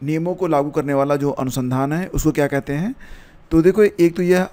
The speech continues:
out of syllabus question कई बार पूछा गया है, और फिर भी यहाँ पर जो उत्तर है, वो ऑप्शन ए है, अनुसंधान विश्लेषण, ये इसका उत्तर बनेगा। फिर अगला क्वेश्चन है कि केंद्रीय कृषि विश्वविद्यालय कहाँ पर स्थित है? केंद्रीय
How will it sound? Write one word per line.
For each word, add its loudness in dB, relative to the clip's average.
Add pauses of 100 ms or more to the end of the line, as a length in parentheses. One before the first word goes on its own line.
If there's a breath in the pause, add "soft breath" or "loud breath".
out 4
of 2
syllabus -2
question -2
कई 2
बार 2
पूछा 0
गया 0
है, -4 (420 soft breath)
और 2
फिर 4
भी 0
यहाँ 0
पर 4
जो 4
उत्तर 0
है, 2
वो 2
ऑप्शन 0
ए -2
है, -6 (180)
अनुसंधान 0
विश्लेषण, -2
ये 2
इसका -4
उत्तर -4
बनेगा। -2 (840 soft breath)
फिर 2
अगला 6
क्वेश्चन 0
है 0
कि -2
केंद्रीय -2
कृषि -4
विश्वविद्यालय 0
कहाँ -4
पर -2
स्थित -10
है? -12 (760 soft breath)
केंद्रीय 0